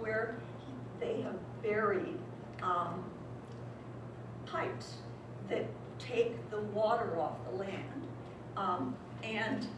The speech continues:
um, so it gives an indication of how wet things are in the other areas. And he was, the farmer was very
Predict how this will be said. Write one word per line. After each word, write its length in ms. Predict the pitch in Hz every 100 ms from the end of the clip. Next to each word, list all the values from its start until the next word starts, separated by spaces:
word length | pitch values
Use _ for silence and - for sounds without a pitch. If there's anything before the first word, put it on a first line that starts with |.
| - -
um, 320 | 202 202 202 - - - - - - -
so 600 | - - 392 254 240 233 - - - - - - - - - - -
it 280 | 254 247 -
gives 280 | 370 - -
an 140 | -
indication 840 | 240 233 208 - - 262 - 190 185 - - - -
of 280 | 208 208 202 - - - - -
how 300 | 233 226 - - - - 202
wet 320 | 262 277 -
things 340 | - - -
are 380 | 151 156 165 - - - -
in 180 | 269 226
the 120 | 233
other 340 | 339 339 - - - - -
areas. 640 | 185 277 - 185 - - - - - -
And 220 | 226 - - -
he 100 | -
was, 340 | 285 240 - - - -
the 120 | 247 254
farmer 460 | - 339 339 240 202
was 200 | 202 -
very 460 | - 220 466 202